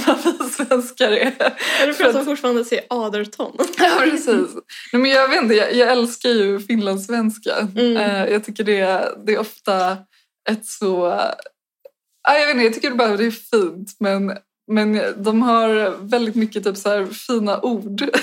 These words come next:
Speaker 1: <laughs> som jag tycker är mycket roligare än de svenska. Ehm, till exempel så, eh, mousserande som vi dricker nu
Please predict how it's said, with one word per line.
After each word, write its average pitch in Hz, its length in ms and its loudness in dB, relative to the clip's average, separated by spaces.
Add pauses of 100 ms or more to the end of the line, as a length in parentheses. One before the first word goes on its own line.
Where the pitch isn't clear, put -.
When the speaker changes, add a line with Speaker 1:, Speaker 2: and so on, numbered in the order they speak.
(160)
Speaker 1:
<laughs> 311 400 0
som 208 260 0
jag 208 140 2
tycker 208 180 -2
är 196 60 2
mycket 196 280 -2
roligare 202 640 0 (540)
än 196 280 2
de 196 100 -4
svenska. 208 720 -2 (880)
Ehm, 196 680 0 (120)
till 226 180 -2
exempel 220 1040 0 (300)
så, 185 800 -4 (840)
eh, 185 380 -6
mousserande 208 880 0
som 196 180 -6
vi 196 100 0
dricker 190 480 -4 (140)
nu 202 400 -4